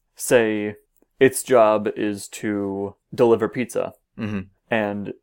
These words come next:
Speaker 1: so it gets in a car or whatever, it communicates with the car that drives itself, doesn't really matter.
Speaker 2: Yeah.
Speaker 1: It drives a car to your house with a pizza.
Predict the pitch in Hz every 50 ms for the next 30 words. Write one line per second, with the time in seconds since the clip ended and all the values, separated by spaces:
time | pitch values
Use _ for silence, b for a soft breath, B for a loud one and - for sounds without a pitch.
0 | _ _ - - 135 135 139 139 - - - - 139 - - 139 131 135 - 117
1 | 104 101 101 104 104 104 104 - - - 110 107 104 104 104 101 - - - 113
2 | 107 101 98 104 104 101 104 104 101 - - - 113 113 110 110 - 107 104 -
3 | - _ 110 - - 107 101 104 104 101 98 101 98 - 110 104 101 98 - -
4 | - - 104 104 101 - - 117 110 113 - 107 107 104 104 104 101 101 101 104
5 | 104 - _ B B B B B B B B B - 78 - - 120 120 - -
6 | 147 131 123 117 127 123 - 120 107 104 104 104 107 107 - _ _ _ _ _
7 | _ _ - - 139 127 120 120 120 123 123 113 120 113 110 110 - - 113 -
8 | - - 123 104 - - - - -